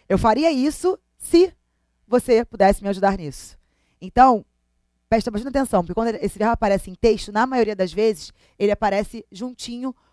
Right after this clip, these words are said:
com esse se. Então, logo em seguida que aparece o verbo no condicional, vem esse se, pontinho, pontinho, alguma coisa.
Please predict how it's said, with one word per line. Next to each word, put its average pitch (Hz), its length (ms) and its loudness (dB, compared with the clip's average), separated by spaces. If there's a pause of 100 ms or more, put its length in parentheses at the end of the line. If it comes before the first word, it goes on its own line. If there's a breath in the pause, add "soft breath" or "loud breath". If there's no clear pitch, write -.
com 226 200 0
esse 233 380 0
se. - 280 -8 (460)
Então, 220 200 4
logo 277 240 6
em 339 60 -6
seguida 240 320 -4
que 220 80 -6
aparece 226 400 -2
o 233 60 -10
verbo 196 300 2
no 190 80 -8
condicional, 196 600 -2 (260)
vem 226 400 4
esse 220 240 -6
se, 247 360 -8 (120)
pontinho, 220 280 -8
pontinho, 214 320 -6
alguma 214 240 -4
coisa. 143 380 -12